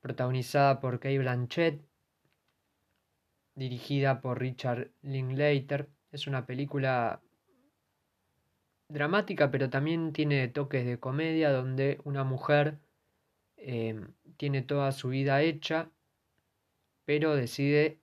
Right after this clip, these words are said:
ir a la búsqueda de su gran sueño, de lo que siempre quiso, que no tiene nada que ver con la vida que tiene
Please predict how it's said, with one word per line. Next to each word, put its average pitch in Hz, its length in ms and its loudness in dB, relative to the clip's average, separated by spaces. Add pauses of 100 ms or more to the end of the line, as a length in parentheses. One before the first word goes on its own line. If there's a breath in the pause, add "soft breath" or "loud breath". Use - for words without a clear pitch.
(120)
ir 147 180 -4
a 143 80 2
la 127 140 2
búsqueda 156 580 -2
de 139 140 -4
su 127 180 -8
gran 135 280 0
sueño, 147 520 0
de 131 120 0
lo 113 120 -4
que 120 140 -8
siempre 139 520 -2
quiso, 151 520 -4 (600)
que 123 120 -8
no 127 160 -4
tiene 139 180 2
nada 156 300 4
que 131 100 0
ver 143 240 4
con 123 180 -4
la 120 300 -2 (460)
vida 143 600 0 (280)
que 123 100 -10
tiene 120 840 -4